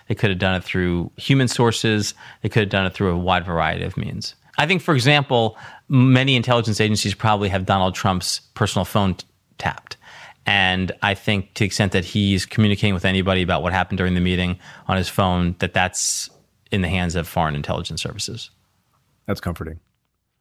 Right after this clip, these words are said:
Speaker 2: So what's the likelihood then? We're dealing with lots of likelihoods on
Speaker 1: Yeah.
Speaker 2: the show. We're not, we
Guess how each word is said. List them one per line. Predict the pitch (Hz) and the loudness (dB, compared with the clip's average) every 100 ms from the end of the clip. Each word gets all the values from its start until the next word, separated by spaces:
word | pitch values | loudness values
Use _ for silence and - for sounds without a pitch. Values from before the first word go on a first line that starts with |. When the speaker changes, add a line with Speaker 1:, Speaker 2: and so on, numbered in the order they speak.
| _ | _
Speaker 2:
So | 143 | 2
what's | 135 160 170 | 6 4 6
the | 135 | 6
likelihood | 131 131 113 101 | 6 4 2 4
then? | 101 98 101 - _ _ _ _ | 2 0 -2 -8 _ _ _ _
We're | - 101 | -6 -4
dealing | 101 101 | -2 -2
with | 95 | -2
lots | 98 | -4
of | 98 | -4
likelihoods | 98 98 98 - | -4 -6 -6 0
on | |
Speaker 1:
Yeah. | 101 | 0
Speaker 2:
the | 87 | 2
show. | 131 | -2
We're | 101 | -4
not, | 104 | -8
we | - | -8